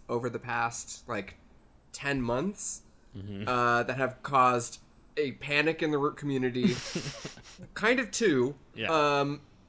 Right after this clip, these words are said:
Speaker 1: and ha-, has, have resulted in them gaining a reputation for being unstoppable, followed by a reputation for being very easy to squash,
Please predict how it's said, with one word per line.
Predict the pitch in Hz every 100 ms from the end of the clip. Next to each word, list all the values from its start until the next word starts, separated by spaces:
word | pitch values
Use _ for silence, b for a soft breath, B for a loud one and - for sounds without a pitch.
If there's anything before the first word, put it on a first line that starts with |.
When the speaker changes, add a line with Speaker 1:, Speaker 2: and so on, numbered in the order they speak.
| -
Speaker 1:
and | 160 156 147
ha-, | 156 156 -
has, | 143 147 139 147
have | 156 151
resulted | 151 196 190 160
in | 147
them | 139 131
gaining | 143 143 139
a | 131
reputation | 127 123 127 135 123 120
for | 120
being | 120 113
unstoppable, | 120 165 - 147 117 120 113 110 110 b b
followed | - 143 131 131
by | 127 120 113 117 127
a |
reputation | 123 123 131 127 131
for | 135
being | 123 127 120 117 - _
very | 123 123 123
easy | 139 120 127
to | 120
squash, | - 113 107 101 -